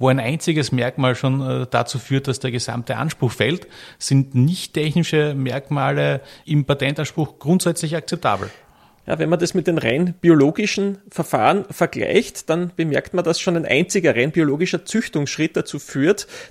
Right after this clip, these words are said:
Speaker 2: dass der gesamte Patentanspruch fällt.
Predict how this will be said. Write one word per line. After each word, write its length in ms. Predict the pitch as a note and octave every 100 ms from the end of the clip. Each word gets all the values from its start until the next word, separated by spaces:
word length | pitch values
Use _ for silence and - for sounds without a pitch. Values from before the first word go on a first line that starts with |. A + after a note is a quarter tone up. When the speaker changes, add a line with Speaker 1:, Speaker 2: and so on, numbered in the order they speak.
| -
Speaker 2:
dass 320 | D#3 - - _ -
der 80 | E3
gesamte 460 | A#2+ - D#3 - F3
Patentanspruch 920 | C3 A2+ B2 C3 C#3+ - D#3 D3+ -
fällt. 560 | - B2 A2 - -